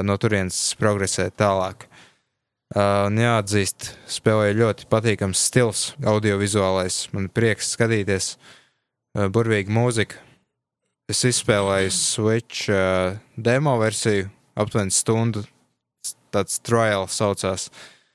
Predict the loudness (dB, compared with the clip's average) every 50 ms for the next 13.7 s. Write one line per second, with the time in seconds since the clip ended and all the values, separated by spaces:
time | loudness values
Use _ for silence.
0 | _ _ _ _ _ _ _ _ _ _ _ -4 -2 0 0 2 2 0 0 -2
1 | -2 -2 -2 0 2 2 0 0 -2 0 0 0 0 0 -2 -6 -10 -12 -14 -20
2 | -20 -20 _ _ _ _ _ _ -8 -4 -2 -2 -2 0 0 0 0 0 -2 -2
3 | 0 2 2 2 2 2 2 2 2 0 0 -2 0 0 0 0 0 0 -4 -2
4 | -2 -2 -4 0 0 0 0 0 0 -2 -2 -2 -4 -4 -6 -6 -6 -8 -10 -4
5 | -2 -2 -2 -2 -2 -4 -4 -2 -2 -2 0 0 -2 -2 -2 0 0 0 -2 -2
6 | -4 -2 0 0 -2 -2 -6 -10 -16 -20 -20 -20 _ _ _ _ _ _ 0 0
7 | 0 0 -2 -4 -4 -8 -2 0 0 0 0 -2 -4 -6 -6 -2 0 0 2 2
8 | 2 0 -2 -4 -8 _ _ _ _ _ _ _ _ _ _ _ _ _ _ _
9 | 0 0 2 2 2 2 2 2 0 2 2 2 0 0 0 -4 -6 -2 0 2
10 | 2 2 0 0 0 0 0 0 0 -2 -4 -4 -4 -2 -2 0 0 0 -2 0
11 | 0 -2 -2 -2 -4 -6 -6 -4 -6 -4 -4 -2 0 0 0 0 2 0 0 0
12 | 0 -2 -2 -2 0 0 2 2 2 0 -4 -8 -6 -2 0 2 4 4 4 4
13 | 0 2 2 2 2 2 2 2 2 0 0 0 -2